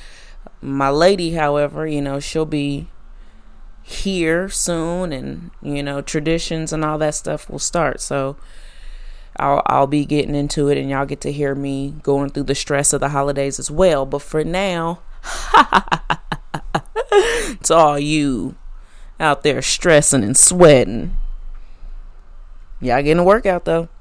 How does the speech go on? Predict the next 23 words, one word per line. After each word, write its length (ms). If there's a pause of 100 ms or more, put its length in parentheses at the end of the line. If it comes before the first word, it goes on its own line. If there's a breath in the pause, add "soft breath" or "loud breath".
(840)
Y'all 160
getting 180
a 40
workout 460
though, 220 (600 soft breath)
mentally 560
and 120
physically. 600 (1160 soft breath)
And 500 (260)
for 100
everybody 440
who 140
getting 260
a 60
gift 360
this 240
year 140
from 140
somebody, 520
y'all 180
better 260
be 140
thankful. 580